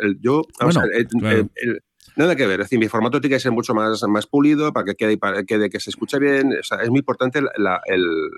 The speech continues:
Speaker 1: la forma en que lo grabas.
Speaker 2: También eso va en, en ca-, en cada persona, porque yo puedo, de hecho, grabo un podcast con mi madre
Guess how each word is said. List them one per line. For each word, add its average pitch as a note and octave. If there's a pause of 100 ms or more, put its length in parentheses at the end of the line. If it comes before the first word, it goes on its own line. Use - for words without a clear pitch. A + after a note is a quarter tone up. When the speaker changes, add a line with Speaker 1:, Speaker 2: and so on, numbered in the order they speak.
(140)
Speaker 1:
la G#2
forma A#2+
en F#2+
que G2+
lo F#2
grabas. E2+ (480)
Speaker 2:
También B2
eso A#2
va C3+
en, F#2+
en F#2+
ca-, E2+
en E2+
cada E2
persona, D#3+
porque E2
yo F#2 (440)
puedo, G#2+ (320)
de F#2
hecho, F#2
grabo G#2
un G#2+
podcast -
con F#2
mi G2
madre G#2+